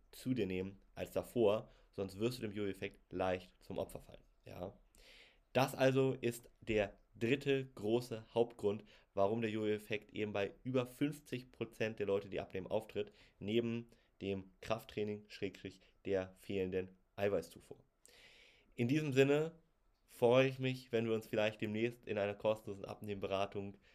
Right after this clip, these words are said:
ja, kennenlernen dürfen und vielleicht sogar ich dich auf deinem persönlichen Weg zu einem schlanken, fitten und gesunden Körper begleiten darf. Und das, wie gesagt, ganz ohne Verzicht,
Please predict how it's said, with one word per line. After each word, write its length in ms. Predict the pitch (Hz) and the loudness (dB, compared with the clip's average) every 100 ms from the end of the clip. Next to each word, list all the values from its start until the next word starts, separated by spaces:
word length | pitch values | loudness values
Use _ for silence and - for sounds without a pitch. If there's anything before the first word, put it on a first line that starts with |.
| _ | _
ja, 240 | - 98 87 _ | 0 0 -2 _
kennenlernen 480 | - 117 117 113 107 | -2 0 4 4 4
dürfen 380 | 110 107 - 107 - | 2 0 -2 -14 2
und 180 | 139 143 | 4 6
vielleicht 320 | 143 110 110 | 6 4 4
sogar 420 | - 104 104 104 - | 2 2 4 2 -2
ich 160 | 110 | -6
dich 180 | 110 101 | -6 -8
auf 140 | 98 - | -10 -2
deinem 340 | 104 107 113 113 | 0 2 0 -4
persönlichen 640 | - 95 101 101 - 98 92 _ _ | -6 -4 -2 -4 -6 -10 -14 _ _
Weg 440 | - 90 104 107 - | -12 -4 -4 -4 -6
zu 100 | - | -4
einem 220 | 90 87 - | -2 -4 -10
schlanken, 600 | - 98 98 104 - 95 - | -4 0 0 -2 -12 -18 -20
fitten 420 | - 104 - 95 90 | -6 -6 -6 -12 -10
und 160 | 95 90 | -10 -6
gesunden 380 | 92 98 95 | -4 -4 -6
Körper 500 | 98 95 90 92 90 - - | -8 -4 -4 -4 -6 -8 -12
begleiten 460 | - 92 101 113 107 | -8 0 2 2 0
darf. 320 | 101 98 95 _ _ _ | 0 0 -2 _ _ _
Und 160 | - 98 | -8 -4
das, 180 | 101 - | -4 -4
wie 60 | |
gesagt, 320 | 98 95 90 - | -6 -4 -4 -2
ganz 240 | 101 107 | -2 -2
ohne 180 | 101 98 | -4 -4
Verzicht, 480 | - - 98 - | -8 -10 -10 -10